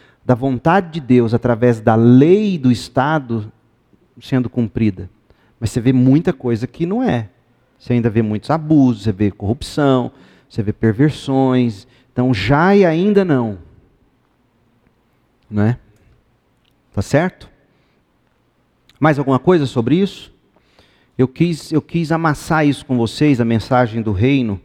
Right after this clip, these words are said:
porque você e eu temos que saber fazer essa diferenciação. Por que que a gente prega o reino de Deus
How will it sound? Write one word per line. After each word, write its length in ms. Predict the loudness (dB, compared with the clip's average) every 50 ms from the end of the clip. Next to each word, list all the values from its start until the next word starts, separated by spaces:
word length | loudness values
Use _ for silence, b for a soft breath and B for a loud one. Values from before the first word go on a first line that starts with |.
| _ _ _ _ _ _ _ _ _ _ _ _ _ _ _ _ -16 -12
porque 200 | -8 -4 -4 -2
você 360 | 0 -2 -2 -2 -2 0 0
e 160 | 2 4 4
eu 160 | 4 4 2
temos 400 | 2 0 0 0 0 0 -2 -6
que 120 | -8 -10 -8
saber 340 | -4 -4 -4 -2 0 -2 -2
fazer 540 | 0 0 -2 -2 -4 -4 -4 0 2 4
essa 280 | 4 2 0 -2 -4 -4
diferenciação. 960 | -4 -6 -6 -4 -2 -2 0 -2 -2 -2 -2 -2 -2 -4 -8 -12 -14 -14 -8
Por 220 | -2 -2 -2 -2
que 200 | -2 -2 -2 -2
que 160 | -2 -2 -2
a 60 | -4 -4
gente 360 | -2 -4 -6 -6 -8 -10 -10 b b b b b b b b b b b b b _ _ _ _
prega 380 | 0 2 2 2 2 2 2 2
o 60 | 2
reino 340 | 2 2 2 2 0 -2 -4
de 80 | -4
Deus 640 | -4 -2 -2 -2 -2 -4 -10 -14 -20 -20 -20 -20 -20